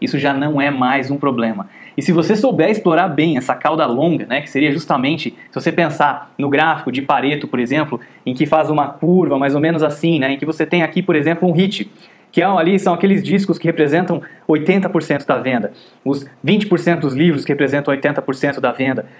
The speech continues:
os vinte por cento dos produtos que você oferece, dos serviços que representam oitenta por cento da sua venda.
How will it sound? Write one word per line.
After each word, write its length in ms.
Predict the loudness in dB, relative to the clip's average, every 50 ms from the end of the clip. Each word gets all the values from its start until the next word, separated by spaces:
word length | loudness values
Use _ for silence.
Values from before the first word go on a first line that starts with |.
| -14 -6
os 160 | -4 -4 -2 0
vinte 200 | 2 2 2 2
por 160 | 2 0 0
cento 260 | 2 2 0 2 0
dos 140 | 0 -2 0
produtos 500 | 2 2 2 4 4 4 4 4 2 0
que 120 | -2 -2
você 180 | -4 0 0 0
oferece, 480 | 0 2 2 2 4 2 2 0 -2
dos 120 | -6 -6 -2
serviços 600 | -2 -2 0 2 2 0 0 0 -2 -6 -12 -14 -20 _ _
que 80 | -2 0
representam 380 | 0 2 0 0 0 -2 -4
oitenta 200 | -4 -4 -4 -4
por 140 | -4 -6 -4
cento 160 | -4 -2 -2
da 60 | -4
sua 180 | -2 0 0 0
venda. 240 | 0 -2 -6 -8